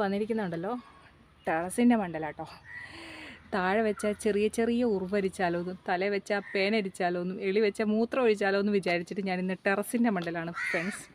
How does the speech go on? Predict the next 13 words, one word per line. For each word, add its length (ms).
ഇന്ന്, 180
ആ, 20
നമ്മളിന്ന് 420
നടാൻ 300
പോകുന്നത്. 320
ഇവിടെ 240
ആകുമ്പോൾ 340
ആരും 240
ഉപദ്രവിക്കില്ല 600
എന്നാണ് 320
വിചാരിക്കുന്നത്. 580
താഴെ 200
വെച്ചാൽ 200